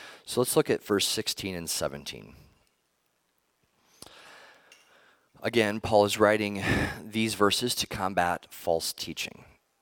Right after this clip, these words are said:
So in the Gnostic, Gnostic belief, i-, in the early church as this was developing, angels would receive varying degrees of praise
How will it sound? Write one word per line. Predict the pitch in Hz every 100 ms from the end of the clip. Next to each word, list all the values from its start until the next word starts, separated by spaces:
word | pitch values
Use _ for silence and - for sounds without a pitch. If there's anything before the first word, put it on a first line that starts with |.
| _
So | - - 92
in | - 110 117 113 110 - _
the | 98 101
Gnostic, | 98 98 - 90 - -
Gnostic | 95 95 - 90 -
belief, | - 67 73 123 - -
i-, | - 87 85
in | - 90
the | 85
early | 90 95 101
church | - - 90 -
as | - 85
this | 92 87
was | 90 82
developing, | 85 78 71 78 - 69 110 - - - - _
angels | - 139 156 170 139
would | 107 95
receive | 90 95 - 117 107 98 92
varying | 82 - 98 113 113
degrees | 101 87 85 87 80
of | 80 -
praise | - 65 - - - -